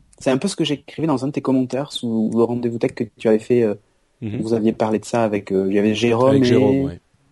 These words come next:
Speaker 1: Il y avait que Jérôme ? Oui, il y avait que
Speaker 2: Non, il y
Speaker 1: Jérôme.
Speaker 2: avait Jérôme et je sais plus qui, qui était l'autre, mais oui, on,
Speaker 1: Ah, je sais
Speaker 2: on
Speaker 1: plus.
Speaker 2: avait deux.
Speaker 1: Et, euh, en fait, je pense que c'est le, le crowdfunding, c'est, ça va au-delà de juste, euh,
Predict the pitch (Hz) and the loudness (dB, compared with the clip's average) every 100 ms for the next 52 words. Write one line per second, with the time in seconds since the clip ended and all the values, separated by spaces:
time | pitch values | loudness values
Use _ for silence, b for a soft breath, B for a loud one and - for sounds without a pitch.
0 | _ 120 151 156 160 190 - - 147 147 | _ -2 2 4 4 2 -4 0 0 2
1 | 139 139 120 113 117 127 143 127 110 101 | 2 0 0 -2 -4 -4 -4 -4 -6 -8
2 | 104 101 - 107 110 101 95 - 101 90 | -10 -12 -14 -16 -14 -12 -14 -12 -10 -10
3 | 87 95 - 101 98 110 - 90 90 87 | -12 -16 -16 -12 -10 -12 -12 -12 -10 -12
4 | 82 110 98 85 101 82 85 B B B | -10 -10 -8 -8 -8 -10 -10 B B B
5 | - 135 131 127 123 123 123 123 123 123 | 0 4 4 4 4 4 2 0 -2 -4
6 | 123 120 120 117 120 127 - - _ _ | -2 -2 -2 -2 -2 -4 -6 -10 _ _
7 | - 139 190 190 143 175 180 - 139 - | -4 0 0 0 -2 -2 -2 0 -2 -2
8 | - - 98 131 127 123 123 127 120 156 | -10 -6 -6 -2 -2 -2 0 0 0 -4
9 | 156 - 151 156 190 - - - 127 123 | -6 -4 -2 0 -2 -2 -10 -4 -2 2
10 | 120 127 151 151 151 156 170 147 123 113 | 2 4 4 4 4 4 2 0 -4 -6
11 | 143 156 - 131 117 117 | -8 -8 0 4 4 2